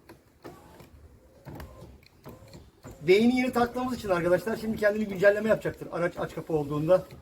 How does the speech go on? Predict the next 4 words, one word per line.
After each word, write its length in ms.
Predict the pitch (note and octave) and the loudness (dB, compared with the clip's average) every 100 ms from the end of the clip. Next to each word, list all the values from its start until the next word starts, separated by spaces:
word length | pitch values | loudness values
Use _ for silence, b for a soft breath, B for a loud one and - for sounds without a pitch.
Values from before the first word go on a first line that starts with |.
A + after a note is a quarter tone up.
| - _ _ - - | -20 _ _ -14 -8
Bakın 260 | E3 D#3+ - - - | -6 -6 -8 -16 -8
artık 320 | D#3+ D#3 D#3 | -6 -6 0
bastıkça 420 | F3 E3+ - - - | 2 2 -2 -10 -6
çalışıyor. 480 | E3 C#3 - E3+ | -6 -6 -2 -2